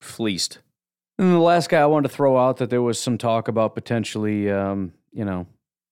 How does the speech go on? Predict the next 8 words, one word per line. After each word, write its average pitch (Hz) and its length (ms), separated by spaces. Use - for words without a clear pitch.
being 113 220
available, 98 500
surprisingly 104 640
enough, 87 300
is 143 160
Mister 156 260
Kadarius 117 560
Toney. 101 420